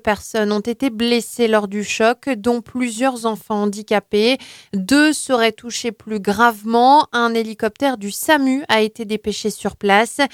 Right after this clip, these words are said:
Les blessés ont été répartis dans les hôpitaux de Lille, Lomme, Armentières et Dunkerque.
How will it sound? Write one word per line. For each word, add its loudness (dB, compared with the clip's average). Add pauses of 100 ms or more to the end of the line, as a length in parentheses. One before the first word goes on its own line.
(280)
Les 4
blessés -2
ont 2
été -4
répartis -2
dans 2
les 0
hôpitaux -2
de 0
Lille, 0
Lomme, 2
Armentières -2
et -2
Dunkerque. 0